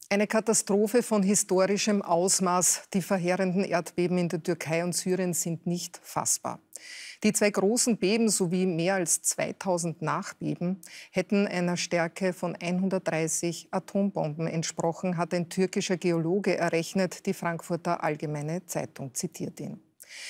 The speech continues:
Es ist eine Großregion, die ohnehin permanentes Krisengebiet ist. Armut, Krieg, Terror, Dürre, Flüchtlingsbewegungen.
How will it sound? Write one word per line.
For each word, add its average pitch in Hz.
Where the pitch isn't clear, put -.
Es 220
ist 262
eine 208
Großregion, 196
die 214
ohnehin 180
permanentes 165
Krisengebiet 160
ist. -
Armut, 170
Krieg, 180
Terror, 170
Dürre, 180
Flüchtlingsbewegungen. 156